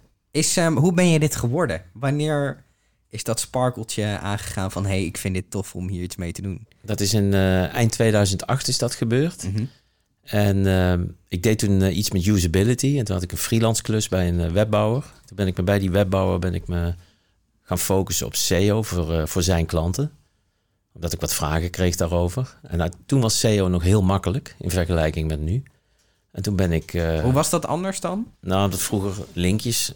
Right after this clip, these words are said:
Speaker 2: eigenlijk zestig tot zeventig procent van het algoritme bepaalde.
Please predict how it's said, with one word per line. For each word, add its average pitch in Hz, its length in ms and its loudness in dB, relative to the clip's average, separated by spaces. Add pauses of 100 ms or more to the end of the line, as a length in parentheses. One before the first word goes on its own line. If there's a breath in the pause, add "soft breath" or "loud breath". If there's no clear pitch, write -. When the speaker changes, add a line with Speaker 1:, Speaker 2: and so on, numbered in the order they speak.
(420)
Speaker 2:
eigenlijk 98 560 0
zestig - 440 0
tot - 160 -4
zeventig 90 360 2
procent 90 300 2
van 98 120 2
het 82 120 0
algoritme 87 580 2
bepaalde. 78 460 -2